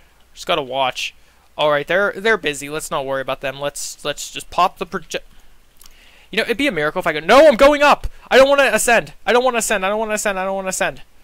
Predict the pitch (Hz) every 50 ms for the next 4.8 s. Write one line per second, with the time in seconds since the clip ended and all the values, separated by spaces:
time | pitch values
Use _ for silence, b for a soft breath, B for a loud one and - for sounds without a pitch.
0 | b b b b b b b b b b b b _ _ _ - - 196 190 190
1 | - 214 202 180 156 135 123 - - - - - - - - _ _ - - -
2 | - _ _ _ _ _ _ _ _ _ _ _ _ _ _ _ _ b b b
3 | b b b b b b _ - 160 156 151 151 151 160 175 196 202 185 160 139
4 | - - - - - 160 165 170 170 160 147 135 139 131 120 120